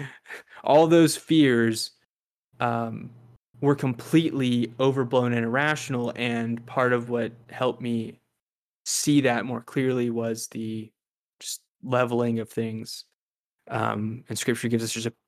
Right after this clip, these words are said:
clear picture of that. Um, where the guy that makes it into the Hall of Faith in Hebrews, Samson,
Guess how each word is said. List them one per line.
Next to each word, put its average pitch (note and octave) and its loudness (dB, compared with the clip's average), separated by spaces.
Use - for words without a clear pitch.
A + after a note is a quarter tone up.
clear E3 2
picture - -6
of - -14
that. - -10
Um, - -10
where A#2 4
the A#2+ 0
guy B2 2
that B2 2
makes A#2+ -4
it - -2
into B2 -2
the A2+ -4
Hall A#2 2
of A2 -8
Faith C3 0
in A2+ -4
Hebrews, A#2 -6
Samson, A#2 -4